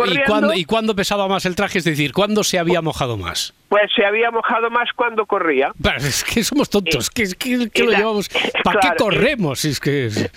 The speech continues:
Speaker 1: Exacto.
Speaker 2: Ay.
Speaker 1: Y, y la solu-, lo que decían era que, claro, la, la exposición a la lluvia, si vas caminando, es menos superficie, porque es por arriba, entonces te cae desde arriba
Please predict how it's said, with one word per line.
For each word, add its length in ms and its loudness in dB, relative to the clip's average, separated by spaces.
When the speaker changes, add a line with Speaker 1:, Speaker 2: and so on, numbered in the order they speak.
Speaker 1:
Exacto. 540 0
Speaker 2:
Ay. 460 -4
Speaker 1:
Y, 40 2
y 40 2
la 160 4
solu-, 300 0
lo 180 0
que 160 0
decían 480 0
era 240 0
que, 160 -4
claro, 460 2
la, 360 2
la 140 2
exposición 720 0
a 60 2
la 100 2
lluvia, 460 0
si 80 2
vas 240 0
caminando, 720 -2
es 140 -2
menos 400 0
superficie, 640 0
porque 360 -2
es 80 -4
por 200 0
arriba, 500 0
entonces 240 -2
te 100 -2
cae 280 0
desde 240 0
arriba 400 0